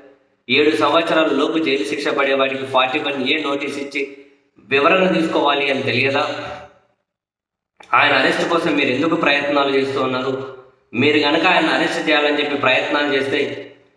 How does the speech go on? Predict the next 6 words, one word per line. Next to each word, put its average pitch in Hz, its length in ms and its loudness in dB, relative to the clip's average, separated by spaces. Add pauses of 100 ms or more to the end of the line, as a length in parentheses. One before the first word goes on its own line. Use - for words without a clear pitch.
(180)
పోలీసులను, 180 720 4 (260)
పోలీసు 190 440 2
ఉన్నతాధికారులను 156 1160 0
జైలుకు 151 360 0
పంపించాల్సి 139 580 0
ఉంటది. 127 560 -2